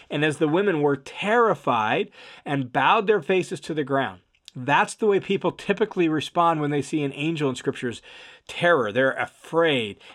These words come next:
And so they're filled with fear. They bow their faces to the ground. And then the men who are now have appeared to them offer two gentle bits of instructions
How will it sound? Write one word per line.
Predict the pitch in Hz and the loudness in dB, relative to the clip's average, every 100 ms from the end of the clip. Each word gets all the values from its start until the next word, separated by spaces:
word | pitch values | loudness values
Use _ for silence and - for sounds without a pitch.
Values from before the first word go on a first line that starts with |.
| - | -10
And | 147 | -6
so | 143 151 131 - _ | 0 2 0 -4 _
they're | 135 151 180 | 0 2 2
filled | - 190 165 | 2 2 2
with | 156 - | 0 -2
fear. | - - 185 202 214 180 | -10 -2 2 4 4 0
They | 143 139 | 0 -2
bow | 117 139 147 180 196 | -2 -4 0 2 2
their | 170 156 147 - _ | 2 0 0 -6 _
faces | - 165 185 208 | 0 0 0 -4
to | - 175 | -4 -2
the | 143 | 0
ground. | 131 123 139 147 208 - _ _ _ _ _ _ - | 0 0 2 2 0 -4 _ _ _ _ _ _ -8
And | 139 139 | -4 0
then | 139 240 208 175 - - - _ | 2 2 2 -2 -10 -20 -20 _
the | 143 151 156 - | -2 0 0 -4
men | 135 156 226 220 151 240 294 _ - - _ | -4 0 2 2 2 -2 -6 _ -20 -20 _
who | 156 147 151 | 0 0 0
are | 151 139 | 0 0
now | 143 143 | 0 0
have | 139 | -2
appeared | 139 - 220 220 | -6 0 0 0
to | 151 | 0
them | 131 127 139 | 0 0 2
offer | 147 165 - 143 | 4 4 4 -2
two | 139 - 226 254 | -2 -2 0 0
gentle | 208 147 185 208 214 175 | -2 0 0 0 0 0
bits | 120 175 - | 0 -2 0
of | 151 | -2
instructions | 143 127 - 185 208 - 208 190 185 | -2 -4 0 0 2 0 0 -2 -6